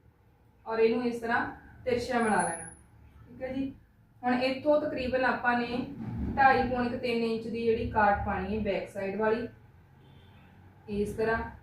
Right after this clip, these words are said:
ਔਰ ਇਹ ਅੰਦਰ ਵਾਲੇ ਨਿਸ਼ਾਨ ਤੋਂ ਆਪਾਂ ਨੇ ਡੇਢ ਇੰਚ ਤੇ ਨਿਸ਼ਾਨੀ ਲਗਾ ਕੇ ਇਸ ਤਰ੍ਹਾਂ ਸ਼ੇਪ ਦੇ ਦੇਣੀ ਹੈ ਔਰ ਇਹਨੂੰ ਇੱਥੋਂ ਤਿਰਛੀ ਲਾਈਨ ਦੇ ਨਾਲ ਮਿਲਾ ਲੈਣਾ ਹੈ, ਠੀਕ ਹੈ ਜੀ।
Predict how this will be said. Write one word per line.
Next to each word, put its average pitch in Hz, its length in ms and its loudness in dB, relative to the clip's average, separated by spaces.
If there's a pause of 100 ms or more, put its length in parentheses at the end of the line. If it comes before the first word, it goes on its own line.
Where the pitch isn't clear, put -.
(320)
ਔਰ 247 140 2
ਇਹ 269 200 4
ਅੰਦਰ 240 320 2
ਵਾਲੇ 277 260 6
ਨਿਸ਼ਾਨ 254 380 0
ਤੋਂ 240 160 0
ਆਪਾਂ 226 280 0
ਨੇ 247 200 -2 (120)
ਡੇਢ 208 240 6
ਇੰਚ 240 220 0
ਤੇ - 360 -2 (380)
ਨਿਸ਼ਾਨੀ 220 440 2
ਲਗਾ 208 240 2
ਕੇ 196 160 0 (120)
ਇਸ 208 200 0
ਤਰ੍ਹਾਂ 208 260 0 (300)
ਸ਼ੇਪ 214 380 4
ਦੇ 202 160 0
ਦੇਣੀ 180 340 -4
ਹੈ 254 120 -4
ਔਰ 214 180 4
ਇਹਨੂੰ 226 280 2
ਇੱਥੋਂ 262 320 -4 (420)
ਤਿਰਛੀ 262 320 2
ਲਾਈਨ 214 280 2
ਦੇ 214 80 0
ਨਾਲ 208 220 2
ਮਿਲਾ 190 260 2
ਲੈਣਾ 160 220 -6
ਹੈ, 156 160 -12 (720)
ਠੀਕ - 140 -12
ਹੈ 285 120 2
ਜੀ। 285 240 0